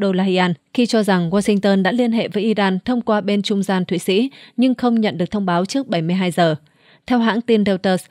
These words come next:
quan chức này nói, điều đó hoàn toàn không đúng sự thật. "Họ không đưa ra thông báo, cũng không đưa ra bất kỳ dấu hiệu nào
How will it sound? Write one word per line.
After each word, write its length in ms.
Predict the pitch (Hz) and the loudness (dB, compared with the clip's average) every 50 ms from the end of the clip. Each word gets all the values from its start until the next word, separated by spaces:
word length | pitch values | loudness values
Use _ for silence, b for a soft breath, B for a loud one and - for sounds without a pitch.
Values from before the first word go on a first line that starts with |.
| b b b | b b b
quan 180 | - 202 190 | 0 0 0
chức 160 | - - 247 | 0 0 0
này 120 | 226 190 170 | 0 0 2
nói, 380 | 170 170 175 175 196 254 294 - | 2 2 2 2 0 -2 -4 -2
điều 140 | - 208 220 | 0 0 2
đó 140 | 196 208 208 | 2 2 0
hoàn 200 | 240 254 220 202 | 0 -2 -2 -2
toàn 200 | - 190 180 180 | -2 -2 -2 -2
không 220 | - 233 220 214 | -4 -4 -4 -2
đúng 180 | 185 185 190 233 | -2 -2 -2 -2
sự 160 | - 214 175 | -4 -6 -4
thật. 200 | - 196 175 156 B B B B B | -2 -2 -2 -2 B B B B B
"Họ 140 | - 220 180 - | -4 -4 -2 0
không 180 | - 220 220 | 0 -2 2
đưa 120 | 202 208 202 | 2 0 0
ra 160 | 196 208 190 | 0 -2 -2
thông 200 | 190 214 202 190 | 0 0 -2 0
báo, 280 | 180 175 175 180 247 - | 2 2 2 2 0 0
cũng 160 | - 233 - - | -2 -2 -2 -2
không 220 | - 226 220 220 | -2 -2 0 0
đưa 140 | 196 208 202 | 0 0 0
ra 180 | 196 208 196 | 0 -2 -2
bất 260 | 185 196 269 285 - - | -2 -2 -4 -6 -4 -2
kỳ 200 | 208 202 190 165 | 0 0 0 2
dấu 160 | - 190 214 | 0 0 0
hiệu 180 | 247 247 165 | 0 0 0
nào 260 | 185 190 185 175 165 | 0 0 2 2 0